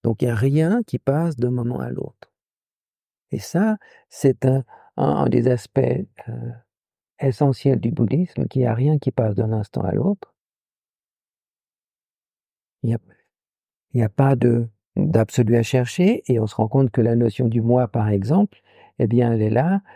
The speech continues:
euh, pour, euh, nous faire croire, ou nous attachant à quelque chose qui au-delà des expériences, serait toujours la même chose. Il y a un moi qui, lui,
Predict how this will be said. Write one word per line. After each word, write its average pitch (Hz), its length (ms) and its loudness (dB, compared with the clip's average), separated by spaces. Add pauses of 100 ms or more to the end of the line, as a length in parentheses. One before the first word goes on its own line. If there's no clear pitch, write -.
(280)
euh, 147 140 -6 (140)
pour, 131 480 2
euh, 120 240 -2 (1600)
nous 107 140 -2
faire 104 280 -6
croire, 151 540 0 (340)
ou 131 80 -4
nous 120 220 2
attachant 127 580 0 (240)
à 135 100 0
quelque 135 360 2
chose 147 460 0
qui 123 360 -2 (280)
au-delà 143 420 2
des 120 200 2
expériences, 120 840 0 (260)
serait 120 180 0
toujours 135 320 2
la 123 120 4
même 117 200 4
chose. 120 340 -6 (220)
Il 104 60 0
y - 20 2
a 104 80 2
un 107 120 2
moi 113 560 4
qui, 131 280 0
lui, 113 380 2